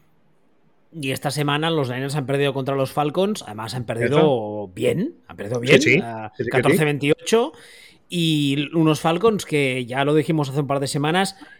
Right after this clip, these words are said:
Speaker 1: igual no se han enterado de que estaban, en teoría, haciendo tanking.
Speaker 2: Es que es todo, es muy extraño todo.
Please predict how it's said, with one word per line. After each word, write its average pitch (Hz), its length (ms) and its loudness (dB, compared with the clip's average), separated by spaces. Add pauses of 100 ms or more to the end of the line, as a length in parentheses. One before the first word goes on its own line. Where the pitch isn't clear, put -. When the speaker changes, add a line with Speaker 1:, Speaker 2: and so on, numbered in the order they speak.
(160)
Speaker 1:
igual 131 420 2
no 175 200 4
se - 160 -2
han 147 80 -2
enterado 143 360 0
de 170 80 4
que 147 60 0
estaban, 143 440 0
en 139 120 -2
teoría, 131 300 2
haciendo 120 280 -6
tanking. 156 400 -2 (2000)
Speaker 2:
Es 143 240 4
que - 80 0
es 156 100 -2
todo, 143 840 8 (580)
es 165 100 6
muy 190 120 10
extraño 135 440 4
todo. 113 280 -4